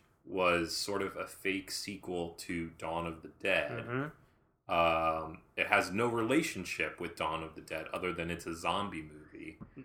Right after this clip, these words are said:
Speaker 1: but they kind of sold it as that.
Speaker 2: Yeah. The, the Italians wanted to market it as
Speaker 1: Uh-huh.
Speaker 2: a sequel, and apparently Fulci di-, had nothing to do with that. He just wanted to make a zombie movie, and then
Speaker 1: Yeah.
Speaker 2: they did that after the fact, and,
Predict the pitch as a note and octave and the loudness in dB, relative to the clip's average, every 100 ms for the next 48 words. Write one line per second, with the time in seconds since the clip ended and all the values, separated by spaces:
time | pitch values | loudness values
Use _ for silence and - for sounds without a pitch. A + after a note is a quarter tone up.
0 | - G2 - F#2+ F#2+ E2+ E2 - G#2+ G#2+ | -14 -2 0 2 2 0 -2 0 0 0
1 | D#2+ D2+ D#2 - D#2 D#2 D#2+ - A2 G#2 | -2 -6 -10 -8 -6 -4 -4 0 0 -2
2 | - _ _ C3 C3 B2 B2 A#2 C#3+ C#3+ | -10 _ _ -8 -8 0 0 8 10 10
3 | C#3 A2+ - C3+ C#3+ B2+ A#2+ A#2+ A2+ A2 | 8 2 0 6 8 8 4 2 4 4
4 | A2+ A2 A2 A2 A2 G#2+ G2+ - - G2+ | 2 -2 -2 -2 -2 -2 -4 -8 -2 0
5 | F#2+ E2+ E2 E2+ - - - C#3+ B2 A#2 | 2 0 0 -6 -10 -6 -2 0 0 0
6 | A2+ A#2 A2+ - C#3+ C3+ A#2+ A2+ A2 G#2+ | 2 0 0 2 2 4 2 0 0 -2
7 | - _ _ _ _ _ _ _ _ _ | -12 _ _ _ _ _ _ _ _ _
8 | A#2+ A#2+ - A2+ - - _ C3+ A#2+ C3 | -2 -2 -2 -4 -6 -16 _ 4 8 10
9 | C3 C3 D3 B2+ A#2+ A#2+ A#2 G#2 - - | 10 8 8 6 6 6 6 4 2 4
10 | D#3+ E3+ F3 F3+ F#3 E3 D#3+ D#3 B2+ C#3 | 6 8 12 12 12 12 8 8 8 10
11 | D3+ D3 C3 B2 B2+ G#2 F2 E2+ B2 A#2 | 8 8 6 6 10 10 10 10 8 4
12 | - - - - C3+ C3 A#2+ C3+ - B2+ | -4 -20 -2 4 8 10 12 10 10 4
13 | A#2 B2+ A#2+ A#2+ B2+ A#2 | 6 8 6 6 0 -2